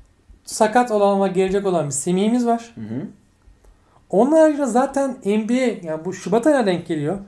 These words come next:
Speaker 1: Yani şey de mümkün olmayacak. Bu seneki All-Star zamanında Mart ayına doğru kayacak. Hani All-Star'a denk geliyorlardı da Türkiye'ye getirelim. İşte Cedi'yi getirelim, Ersan'ı
Speaker 2: Abi
Speaker 1: getirelim.
Speaker 2: Cedi gelse şimdi gelirdi.
Speaker 1: Heh, öyle bir şey de mümkün değil.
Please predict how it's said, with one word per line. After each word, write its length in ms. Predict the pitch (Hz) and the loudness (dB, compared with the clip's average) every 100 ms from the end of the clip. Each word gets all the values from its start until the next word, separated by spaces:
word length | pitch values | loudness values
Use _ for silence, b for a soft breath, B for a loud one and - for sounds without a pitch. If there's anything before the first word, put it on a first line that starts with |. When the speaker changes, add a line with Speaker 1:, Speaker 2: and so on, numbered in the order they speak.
| B B B B | B B B B
Speaker 1:
Yani 220 | 170 170 | 2 2
şey 240 | 165 208 214 | 2 2 4
de 60 | |
mümkün 340 | 214 208 208 220 | 2 0 0 0
olmayacak. 340 | 202 160 156 | 2 0 -2
Bu 60 | 175 | -4
seneki 380 | 202 196 196 | 0 0 -2
All-Star 500 | 180 185 - - 196 196 | -2 0 0 2 2 0
zamanında 480 | 175 180 180 180 180 | 0 2 4 2 2
Mart 360 | 175 175 180 180 | 4 2 2 0
ayına 200 | 175 175 | 0 0
doğru 200 | 165 170 | -2 -2
kayacak. 500 | 147 131 208 240 - b b b b | -2 0 -2 -2 -10 b b b b
Hani 160 | - 170 | -6 -2
All-Star'a 540 | 180 175 - 190 190 | 2 2 2 2 2
denk 220 | 185 190 | 2 0
geliyorlardı 580 | 196 185 190 190 190 196 | 0 4 6 6 6 4
da 160 | 196 180 | 0 -2
Türkiye'ye 400 | - 170 185 180 | -6 -2 2 2
getirelim. 540 | 180 175 190 196 185 - b b b | 2 0 0 2 0 -4 b b b
İşte 140 | 180 | -4
Cedi'yi 320 | 143 165 165 190 | 2 4 4 4
getirelim, 500 | 185 196 196 170 156 | 4 4 2 2 0
Ersan'ı 360 | 156 156 180 | -2 0 -2
Speaker 2:
Abi 80 | 180 | 2
Speaker 1:
getirelim. 300 | 180 131 131 | 2 4 4
Speaker 2:
Cedi 100 | 135 | 6
gelse 260 | 139 139 160 | 4 4 0
şimdi 260 | 156 156 | -4 -4
gelirdi. 360 | 156 135 117 151 - b b b - | -2 -4 -4 -10 -16 b b b 0
Speaker 1:
Heh, 160 | 170 - - _ - - | 0 0 -14 _ -14 0
öyle 160 | 180 190 | 4 4
bir 80 | |
şey 180 | 185 214 | 4 2
de 60 | 190 | 2
mümkün 340 | 160 131 143 | 0 -4 -4
değil. 240 | 131 190 | -4 -4